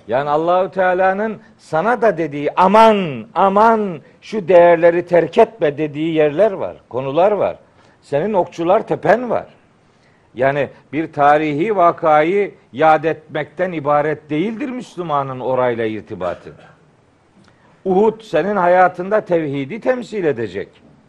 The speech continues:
Bir dağ, e, bir dağ olmanın ötesinde sana dair bir şeyler taşıyacak. Ne bileyim, Hendek'in sana, sana öğretecekleri var.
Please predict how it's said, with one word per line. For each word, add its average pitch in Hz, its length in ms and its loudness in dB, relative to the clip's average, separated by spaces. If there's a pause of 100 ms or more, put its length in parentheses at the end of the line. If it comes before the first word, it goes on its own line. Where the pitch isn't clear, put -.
(500)
Bir 143 180 -4 (140)
dağ, 160 400 4 (500)
e, 127 600 -2 (100)
bir 135 300 -6
dağ 180 200 8
olmanın 175 480 0
ötesinde 170 800 -6 (320)
sana 170 640 -6
dair 175 520 4
bir 156 60 -12
şeyler 156 520 -2
taşıyacak. 135 640 -6 (500)
Ne 190 200 -4
bileyim, 185 440 0 (320)
Hendek'in 175 580 -2
sana, 190 540 -2 (380)
sana 175 420 2
öğretecekleri 180 920 0
var. 147 200 4